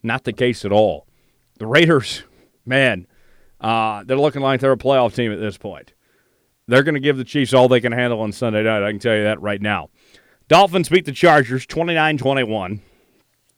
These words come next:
The battle between Justin Herbert and Tua Tagovailoa,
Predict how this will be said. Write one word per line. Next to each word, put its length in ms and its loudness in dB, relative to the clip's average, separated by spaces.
The 160 2
battle 380 0
between 640 -2
Justin 520 -2
Herbert 680 -2
and 380 0
Tua 260 0
Tagovailoa, 800 0